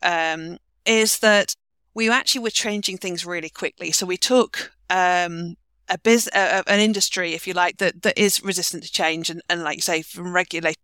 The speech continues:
uh, the regulations, it can be quite hard to change. Um, so we were pushing something that was outside of a lot of people's comfort zone. We were pushing mo-, using smartphones and ideally using people's own smartphones. That's really what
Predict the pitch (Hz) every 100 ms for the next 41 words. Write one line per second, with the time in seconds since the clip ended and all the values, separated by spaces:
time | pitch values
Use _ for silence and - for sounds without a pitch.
0 | _ 175 165 165 _ _ 175 190 - 175
1 | 170 - 156 151 - - _ _ - -
2 | 185 185 - - 202 180 - - 170 -
3 | - - - _ _ _ _ _ - 196
4 | 196 185 _ _ _ _ _ _ 202 214
5 | 214 240 220 226 - 190 196 185 185 180
6 | _ _ _ - 180 185 214 208 180 196
7 | 175 175 170 - 170 165 - 180 - 160
8 | 165 165 170 - 185 - 170 175 175 -
9 | 185 175 170 - - - 190 175 - 180
10 | 165 - 175 165 170 226 240 202 165 170
11 | 170 165 175 170 175 185 185 160 156 -
12 | - - - - 196 - - 185 185 175
13 | 160 165 160